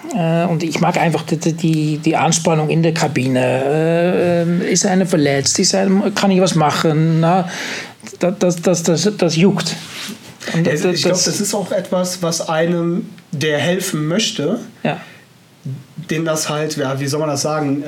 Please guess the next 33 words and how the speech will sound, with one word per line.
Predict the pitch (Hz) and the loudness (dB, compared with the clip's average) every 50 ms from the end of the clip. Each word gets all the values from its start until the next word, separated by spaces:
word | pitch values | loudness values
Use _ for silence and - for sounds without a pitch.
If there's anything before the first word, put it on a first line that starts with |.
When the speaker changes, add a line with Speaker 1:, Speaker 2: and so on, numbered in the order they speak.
| 147 131 127 127 | -4 -4 -4 -2
Speaker 2:
das | 139 147 156 | -2 -2 0
hört | 175 175 170 | -2 -2 -2
sich | 156 135 | -2 -2
blöd | 160 165 185 185 | -2 -2 0 0
an, | 185 185 170 | 0 0 0
aber | 170 160 160 | 0 0 0
dem | 151 147 160 165 170 180 185 190 190 180 | 0 0 0 0 0 -2 -2 -4 -4 -2
das | 165 160 160 - - | -2 -2 -2 -2 -2
eine | 170 160 - - | -2 -2 -2 -2
innere | - 190 185 202 208 180 175 180 185 185 190 226 190 | -2 -2 0 0 0 0 0 0 0 0 0 -2 -2
Selbstzufriedenheit | 147 135 170 180 190 185 - - 175 - - - 151 143 143 135 131 131 127 123 - | -2 0 0 0 0 -2 -4 -4 -6 -6 -4 -4 -2 0 0 0 0 -2 -2 -2 -2
gibt. | 135 123 120 - - | -4 -4 -2 0 0
Speaker 1:
Ja, | 160 143 | 2 2
Speaker 2:
Eine, | 147 151 | 2 0
Speaker 1:
ja. | 147 147 151 156 | 0 0 0 0
Speaker 2:
also | - - 156 - 190 180 180 165 180 - | 0 0 0 0 0 -2 -2 -4 -4 -4
quasi | - - 170 185 196 - 190 | -4 -2 -2 -2 0 0 -2
schon | 180 - 180 170 175 175 196 - - - - - - - - | -2 -2 -2 0 0 0 -2 -4 -6 -10 -14 -16 -12 -6 -4
eine | 151 156 165 156 156 151 | -2 0 0 0 0 0
gewisse | 147 151 143 170 180 - 196 156 | -2 -2 -2 -2 0 0 -2 -2
Befriedigung, | 147 143 - - - 170 165 214 214 180 202 208 226 262 262 | -2 -4 -4 -2 0 2 2 2 2 2 2 2 2 0 0
Speaker 1:
Ja. | - - - 165 | -2 -6 -4 -4
Speaker 2:
aber | 170 170 185 175 175 | -2 0 0 0 0
halt | 180 180 180 | 0 0 0
auf | 170 156 - | -2 -2 -2
eine | 165 156 160 165 160 | -2 -2 -2 -2 -2
sehr, | 156 135 165 180 190 190 185 | 0 0 0 0 0 0 0
sehr | 170 175 175 175 | 0 0 0 0
positive | 170 175 - 190 190 175 170 170 - - 175 156 160 175 | 0 -2 -4 -4 -2 -2 -2 -2 -2 -2 -2 0 0 0
Speaker 1:
Ja. | 156 151 | 2 0
Speaker 2:
Art | 165 156 | 0 -2
und | - 151 147 | -2 -2 -2
Weise, | 151 156 160 160 151 131 123 123 | 0 0 0 0 0 -2 -2 -4